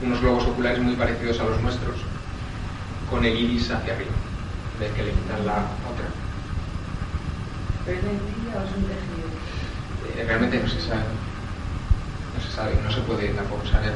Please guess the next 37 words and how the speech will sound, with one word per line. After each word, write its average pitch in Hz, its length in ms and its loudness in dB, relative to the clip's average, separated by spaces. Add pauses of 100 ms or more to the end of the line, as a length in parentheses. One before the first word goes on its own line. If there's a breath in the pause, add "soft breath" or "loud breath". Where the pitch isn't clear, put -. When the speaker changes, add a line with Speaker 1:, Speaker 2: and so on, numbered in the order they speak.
Speaker 1:
con - 100 -4
la - 140 -2
filmación. - 420 -4
Speaker 2:
Parece 185 320 -4
la - 160 0
córnea, 196 480 -2
¿no? 196 160 -4 (1600)
Speaker 1:
Es - 160 -4
una 147 300 4
especie - 320 2
de, 120 220 6 (120)
de 120 80 2
lentilla 117 400 2
negra 131 220 2
que 127 100 0
cubre 139 320 0
todo 127 160 4
el 113 80 2
ojo. 113 160 0 (420)
Por - 140 -2
eso 143 120 2
le 123 200 8
llamamos 113 320 2
lentilla, 95 400 0
porque - 320 -2
no, 95 80 -4
no - 840 -4
sabemos 110 280 -2
lo 104 120 0
que - 60 -2
es. - 80 0
Aquí 160 240 8
empieza 156 240 6
la 139 80 8
autopsia 120 320 4
del - 100 2
cerebro. - 300 -2